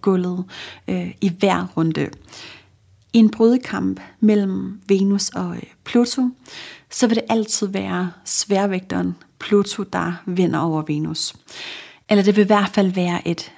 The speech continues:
livslangt tema at lære at åbne op for ens, øhm, modtagende kanal. Venus er jo det, øh, modtagende og nydende princip. Men med en, øh, Pluto på, så bliver der lukket ned for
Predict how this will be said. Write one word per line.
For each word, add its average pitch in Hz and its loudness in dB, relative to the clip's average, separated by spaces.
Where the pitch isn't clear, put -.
livslangt 196 2
tema 180 2
at 185 0
lære 180 0
at 180 -6
åbne 175 -2
op 185 -4
for - -8
ens, 175 -2
øhm, 175 -6
modtagende 196 4
kanal. 170 -4
Venus 196 2
er 185 -6
jo 175 -4
det, 175 -6
øh, 180 -6
modtagende 208 2
og 190 -2
nydende 190 4
princip. 170 -4
Men 208 4
med 196 0
en, 185 -2
øh, 185 -6
Pluto 226 0
på, - -6
så - -4
bliver 196 -4
der 185 -2
lukket 185 0
ned 202 0
for - -8